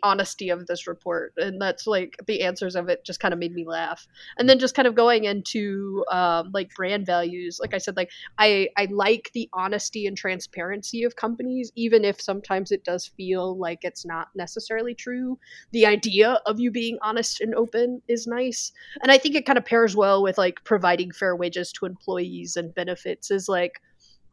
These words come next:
we're all people trying to live our lives to the fullest <laughs> in that grandiose term.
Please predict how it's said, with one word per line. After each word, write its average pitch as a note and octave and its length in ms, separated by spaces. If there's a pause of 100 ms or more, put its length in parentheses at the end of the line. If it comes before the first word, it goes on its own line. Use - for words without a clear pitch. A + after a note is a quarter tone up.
(540)
we're B3+ 300
all G#3 320
people G#3+ 680
trying G3 280
to G3 140
live F3 640
our F#3 140
lives F3 680 (140)
to - 140
the B3 80
fullest - 600 (140)
<laughs> - 120
in B3+ 1080
that G3 160
grandiose F#3 500
term. F3 300